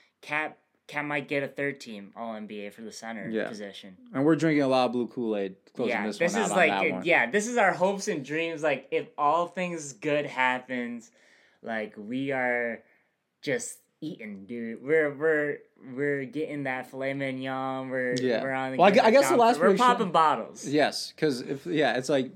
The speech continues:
Speaker 2: so to close it out with one last question. The team's expectation is win a playoff series.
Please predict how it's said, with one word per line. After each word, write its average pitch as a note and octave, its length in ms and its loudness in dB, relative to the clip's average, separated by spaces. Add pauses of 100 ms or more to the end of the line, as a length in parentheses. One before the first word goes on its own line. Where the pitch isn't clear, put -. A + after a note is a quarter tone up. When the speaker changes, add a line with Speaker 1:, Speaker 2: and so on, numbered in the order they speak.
Speaker 2:
so C#3 460 0
to - 100 -20
close F3 260 2
it D#3+ 40 4
out C#3 180 4
with A#2+ 100 -4
one B2+ 180 -2
last A#2 180 -4
question. A2+ 400 -6 (680)
The B2 80 -6
team's A3 280 4
expectation C#3 680 2
is G#2+ 260 -4
win A#2+ 160 -4
a A2 60 -2
playoff G#2 360 -2
series. - 380 -12